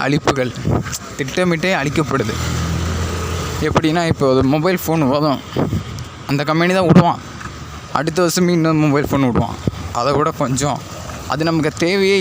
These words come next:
இல்லாத ஒரு அழிப்பு. ஆனா அதையும் நம்ம வாங்கணும். எதுக்கு? ஏற்கனவே ஒரு மொபைல் விட்டுருக்கான், அடுத்து அதை விட இன்னொரு மொபைல் விடுவான், அதையும் நீங்க வாங்கி தான் ஆகணும்.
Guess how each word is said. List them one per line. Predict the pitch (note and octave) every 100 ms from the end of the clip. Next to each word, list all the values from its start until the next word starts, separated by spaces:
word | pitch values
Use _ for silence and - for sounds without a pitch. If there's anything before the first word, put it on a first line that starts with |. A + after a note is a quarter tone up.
| E3+
இல்லாத | E3 D#3+
ஒரு | D#3 B2
அழிப்பு. | C#3+ C3+ A#2+ A2+ - - - - C#3+
ஆனா | F3+ D#3
அதையும் | E3 G3 F3+
நம்ம | D#3 A#2+
வாங்கணும். | C3 C#3 A2+ - D3 - - - - - - - C#3
எதுக்கு? | D#3 D#3 D3+ - - - - - - - - - - - - - - A#2+
ஏற்கனவே | C#3+ E3 E3 F#3+
ஒரு | D#3+
மொபைல் | C#3 D#3 B2+
விட்டுருக்கான், | - - C3 A#2 A#2+ - - - - -
அடுத்து | C#3 E3 F3+ D3+
அதை | E3+
விட | E3+ E3+
இன்னொரு | D#3+ D#3 D3
மொபைல் | C3+ B2+
விடுவான், | A#2+ A#2+ A2 - - - -
அதையும் | D3+ F3
நீங்க | D#3 C3 A#2+
வாங்கி | A#2+ A#2+
தான் | A2+
ஆகணும். | A2+ G#2 G#2+